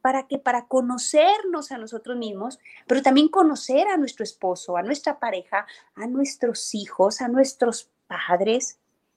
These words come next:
¿Me explico? O sea, ¿de qué manera vivíamos desconectados? Esto tiene un para qué. Liberarnos simplemente de todas esas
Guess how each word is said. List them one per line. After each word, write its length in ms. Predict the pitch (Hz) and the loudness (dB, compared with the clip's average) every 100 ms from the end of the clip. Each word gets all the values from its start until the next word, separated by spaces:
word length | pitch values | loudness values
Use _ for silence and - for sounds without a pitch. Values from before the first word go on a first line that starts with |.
| _ | _
¿Me 80 | 196 | -6
explico? 680 | - - 240 240 285 359 - _ _ _ _ | -4 -2 -2 0 0 0 -4 _ _ _ _
O 160 | 208 | -12
sea, 140 | - - | -8 2
¿de 240 | 240 262 - | 4 4 4
qué 180 | 330 339 | 6 6
manera 680 | 339 330 320 294 320 320 349 415 _ _ | 6 4 6 6 6 4 2 -2 _ _
vivíamos 560 | 226 233 254 285 277 262 | -2 0 2 4 2 0
desconectados? 1120 | 233 - - 220 208 - - 233 226 196 180 _ _ - | -2 -4 -8 -8 -8 -6 0 0 0 -4 -8 _ _ -8
Esto 340 | 285 - 349 | -8 -4 -6
tiene 360 | - 277 269 262 | -2 0 0 0
un 180 | 247 240 | -2 0
para 260 | 240 208 | -2 -2
qué. 420 | - 208 196 175 - _ _ _ _ - - - _ _ 262 | -6 -2 -2 -2 -10 _ _ _ _ -20 -18 -20 _ _ 4
Liberarnos 800 | 254 277 262 262 277 311 349 359 | 8 8 8 8 6 2 -2 -4
simplemente 1160 | - 302 311 320 320 285 277 269 269 277 349 _ _ 202 | -4 -4 -4 -4 -2 -2 -4 -6 -4 -4 -6 _ _ -4
de 160 | 226 | -4
todas 380 | 226 247 285 320 | -2 -2 -2 -4
esas 420 | 330 330 339 - | -6 -6 -8 -10